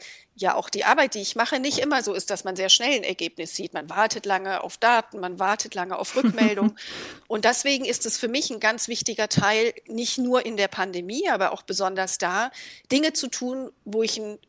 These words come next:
Speaker 1: Ergebnis direkt eigentlich vor mir sehe und ich mich auch über dieses freuen kann.
Speaker 2: Und wie war das mit Ihrem Mann und Ihren beiden Kindern?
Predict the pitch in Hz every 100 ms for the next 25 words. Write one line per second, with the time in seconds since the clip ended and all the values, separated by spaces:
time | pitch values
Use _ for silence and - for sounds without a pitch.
0 | _ _ 214 208 233 - 247 233 - -
1 | - 208 196 - - - 190 196 190 185
2 | - 226 240 254 202 214 202 202 - 208
3 | 208 214 - - - 196 - 202 196 196
4 | 190 - 208 185 190 - - _ - -
5 | - 214 226 202 208 233 226 220 208 180
6 | 196 233 208 202 196 190 185 190 226 302